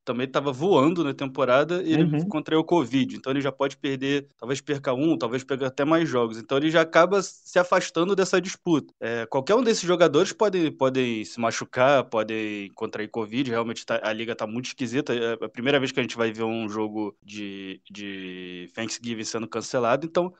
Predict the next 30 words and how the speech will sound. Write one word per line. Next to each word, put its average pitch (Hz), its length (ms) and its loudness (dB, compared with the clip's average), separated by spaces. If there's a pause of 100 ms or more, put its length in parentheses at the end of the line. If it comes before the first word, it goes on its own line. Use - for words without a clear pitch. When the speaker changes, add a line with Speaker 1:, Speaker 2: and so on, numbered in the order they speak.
Speaker 1:
tá 175 100 10
aberta 240 420 6
ainda 220 180 2
a - 20 -2
disputa. 180 480 -4
Se - 120 -14
fosse 175 320 -4
hoje, 170 280 6
eu 208 40 8
acho 202 140 2
que - 80 -4
hoje 190 240 6
o, 214 60 2
o 196 260 0
Howard 185 280 6
não 190 120 -2
ganharia, 254 240 4
mas 139 220 2 (200)
há - 80 0
quanto 262 320 2
tempo 220 300 2
a 170 60 6
gente 160 200 0
não 147 140 4
vê 131 140 4
um, 127 340 2
um 131 60 2
jogador 131 400 4
de 127 80 -6
Miami 139 640 4